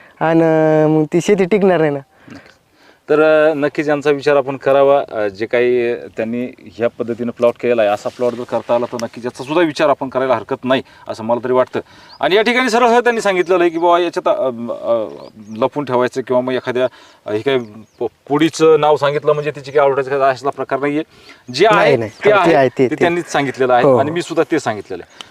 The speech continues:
Speaker 2: तर नक्कीच व्हिडिओ कसा वाटला, नक्कीच कमेंटमध्ये लिहा. Facebook पेज पाहत असाल, तर फॉलो करा, YouTube चॅनल पाहत असाल, तर सबस्क्राईब करायला विसरू नका.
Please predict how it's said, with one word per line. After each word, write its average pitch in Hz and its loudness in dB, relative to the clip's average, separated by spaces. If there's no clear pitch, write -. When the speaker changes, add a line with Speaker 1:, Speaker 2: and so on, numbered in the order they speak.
Speaker 2:
तर 170 -8
नक्कीच 202 -4
व्हिडिओ 185 4
कसा 226 2
वाटला, 208 4
नक्कीच 208 -4
कमेंटमध्ये 190 0
लिहा. 175 4
Facebook 147 -2
पेज 170 0
पाहत 156 2
असाल, 156 0
तर 156 -2
फॉलो 147 2
करा, 156 2
YouTube 143 -4
चॅनल 151 2
पाहत 147 -2
असाल, 139 -4
तर 135 -10
सबस्क्राईब 160 -2
करायला 151 0
विसरू 147 -4
नका. 135 0